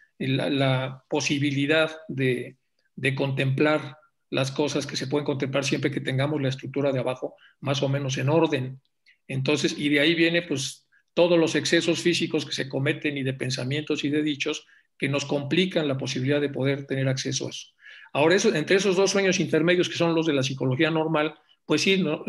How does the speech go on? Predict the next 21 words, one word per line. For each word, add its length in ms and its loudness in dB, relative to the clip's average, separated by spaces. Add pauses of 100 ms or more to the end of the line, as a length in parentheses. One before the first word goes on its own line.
(120)
nosotros 420 0
tenemos 300 -2
el 120 0
sueño 240 0
todo 220 2
inconexo, 760 0 (200)
le 120 -4
damos 280 0
una 180 -2
forma, 500 2 (260)
nos 220 0
da 100 6
una 280 4
serie 220 6
de 140 4
tips 240 2
que 120 -4
son 220 2
buenos 380 2
para 240 0
la, 340 -4